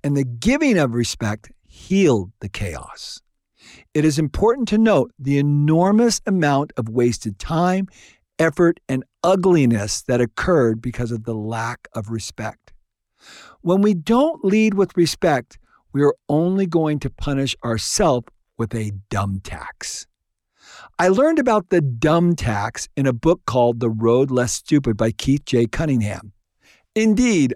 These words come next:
<laughs> I was punishing myself with a dumb tax because of my disrespect for my neighbor. The Japanese culture has clearly not been punished by the dumb tax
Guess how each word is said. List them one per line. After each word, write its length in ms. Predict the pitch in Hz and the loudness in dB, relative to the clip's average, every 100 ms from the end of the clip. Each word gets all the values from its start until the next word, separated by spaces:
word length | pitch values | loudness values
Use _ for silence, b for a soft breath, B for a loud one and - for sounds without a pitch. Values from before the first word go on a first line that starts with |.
| - | -4
<laughs> 60 | |
I 240 | 160 139 262 | -4 -2 0
was 240 | 226 - | 0 0
punishing 500 | 208 190 185 185 170 | 0 0 0 0 0
myself 520 | 156 156 - 165 156 | 0 0 2 2 2
with 160 | 160 160 | 0 2
a 120 | 165 | 2
dumb 440 | 135 139 208 269 | 0 0 2 2
tax 500 | 226 135 110 120 - - b b | 0 0 -2 -6 -12 -18 b b
because 320 | 123 147 127 | -6 -2 0
of 120 | 127 | -2
my 480 | 113 127 156 233 311 | -2 -2 0 2 2
disrespect 760 | 247 160 - 131 - 127 120 - | 2 0 0 -4 -2 -2 -2 -2
for 100 | 135 | -2
my 180 | 131 135 | 0 2
neighbor. 460 | 147 151 101 - _ _ b b b b | 2 2 -2 -10 _ _ b b b b
The 80 | 123 | -8
Japanese 540 | 117 160 170 175 156 - | 0 0 2 0 -2 -4
culture 520 | - - 247 220 160 135 | -10 0 0 2 0 2
has 200 | 143 131 - | 0 -4 -10
clearly 760 | - - 269 302 269 180 131 | -16 -2 0 2 2 2 2
not 320 | 131 156 180 - | 2 2 0 0
been 180 | 156 147 | -4 -2
punished 440 | - 180 147 - | -2 0 0 0
by 120 | 139 | 0
the 120 | 135 | 2
dumb 460 | 135 113 151 185 202 | 0 0 0 2 0
tax 480 | 151 113 107 - | -2 -4 -4 -10